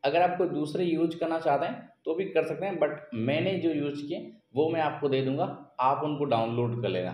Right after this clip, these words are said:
आप किस तरीके से किसी भी photo को पीएनजी में निकालेंगे वो आपको मैं video में कभी, कभी भी कहीं पर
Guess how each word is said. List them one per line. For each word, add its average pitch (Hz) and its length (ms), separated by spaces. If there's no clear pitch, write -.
आप 165 280
किस 196 180
तरीके 170 200
से 180 140
किसी 170 300
भी 170 100
photo 156 280
को 151 120
पीएनजी 139 440
में 143 100
निकालेंगे 131 480
वो 156 120
आपको 175 280
मैं 156 140
video 131 300
में 143 160
कभी, 135 260
कभी 135 340
भी 160 120
कहीं 151 280
पर 175 220